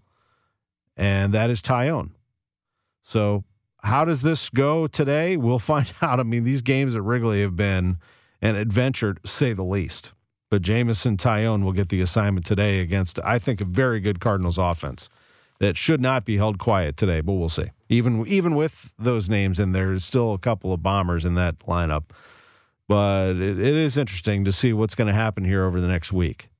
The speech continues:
I think, without question. Again, John Mozeliak unable to join us today. I announced that earlier this morning, but he has told me he will be with us next Sunday, two days before the deadline.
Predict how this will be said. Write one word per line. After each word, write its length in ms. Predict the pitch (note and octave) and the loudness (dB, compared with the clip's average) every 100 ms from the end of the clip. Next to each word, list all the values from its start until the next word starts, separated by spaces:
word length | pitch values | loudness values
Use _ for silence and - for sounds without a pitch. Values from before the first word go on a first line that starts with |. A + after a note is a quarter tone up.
| - | -2
I 80 | G2 | 0
think, 160 | F#2+ | 2
without 320 | G2 F#2+ G2+ F2+ | 0 2 0 -2
question. 540 | - G#2 - - - _ - - - - | -4 -4 -4 -8 -12 _ -20 -20 -20 -2
Again, 360 | A#2 A#2+ D3+ B2+ | 0 2 2 2
John 260 | D3 E3 | 2 2
Mozeliak 680 | D#3+ C3+ D#3 E3 C#3+ C#3 B2+ - | 0 0 0 2 2 2 0 -2
unable 480 | D3+ E3 F3 F#3+ | 0 2 2 0
to 140 | D#3+ F3+ | -2 -2
join 320 | C#3+ D#3 C#3 | 0 0 0
us 180 | C3+ - | -2 -2
today. 500 | C#3 A2+ G#2+ A2+ B2 - | -2 0 0 0 -4 -4
I 140 | G2+ | 0
announced 380 | A#2 A2+ B2+ B2+ | 2 2 0 0
that 180 | C3 A#2+ | 0 0
earlier 320 | A#2+ B2 C3+ | 0 0 0
this 200 | C#3 C#3 | -2 -2
morning, 380 | C3 A2+ A2 A2+ | 0 0 0 0
but 140 | G#2 G2 | 0 2
he 240 | A#2 A#2 | 2 2
has 360 | G2+ B2 C#3+ - | 2 2 0 0
told 280 | D#3+ C#3+ | 0 0
me 260 | B2 A2 A#2 | 0 -2 -2
he 160 | G#2+ A#2+ | 0 -2
will 400 | F#2+ A2 C#3+ D#3 | 0 2 2 2
be 180 | C#3+ C#3+ | 0 0
with 200 | C#3 B2+ | 0 0
us 180 | A#2+ | -2
next 260 | B2 A#2 - | 0 -2 -2
Sunday, 360 | B2+ A2+ G#2 G2 | -2 0 0 -2
two 180 | - | -2
days 240 | G#2 G2+ F2+ | 0 0 0
before 280 | F#2 F#2+ F2+ | -2 0 0
the 100 | E2 | 2
deadline. 440 | F2 D#2 C#2 E2 | 0 -2 -4 -8